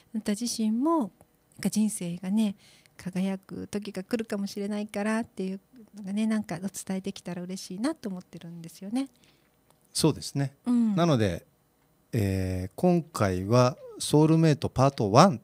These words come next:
Speaker 2: という感じで。
Speaker 1: うん。なんかしゅ-、<laughs> 第何週は、あの、こういう恋愛とか、そういうことにこうな-、悩んでる方がもしいたら、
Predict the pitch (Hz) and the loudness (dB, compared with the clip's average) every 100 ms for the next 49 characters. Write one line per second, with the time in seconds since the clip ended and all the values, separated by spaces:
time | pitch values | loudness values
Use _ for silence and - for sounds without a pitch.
0 | _ - 80 73 - - 92 85 82 80 | _ -8 -8 -6 -2 -2 -2 -6 -10 -12
1 | - - - 214 190 - _ _ _ 214 | -14 -10 0 0 0 -10 _ _ _ -6
2 | 165 156 - 277 202 233 262 277 240 269 | 0 -2 -2 -6 -4 -2 0 2 2 2
3 | 285 - 277 269 277 269 - - - _ | 0 -2 -4 -2 -2 -4 -10 -20 -20 _
4 | 190 196 190 196 196 202 214 214 208 214 | -6 -6 -8 -10 -8 -8 -8 -8 -8 -8
5 | 262 254 302 311 262 202 202 196 185 _ | -10 -8 -6 -4 -6 -8 -8 -8 -12 _
6 | _ _ 208 - 330 262 - 190 185 - | _ _ -14 -8 -4 -4 -6 -10 -10 -14
7 | _ 180 190 190 180 170 - 165 175 170 | _ -6 -4 -6 -8 -10 -12 -12 -8 -8
8 | 185 - 175 - 214 226 | -8 -10 -12 -8 -4 -4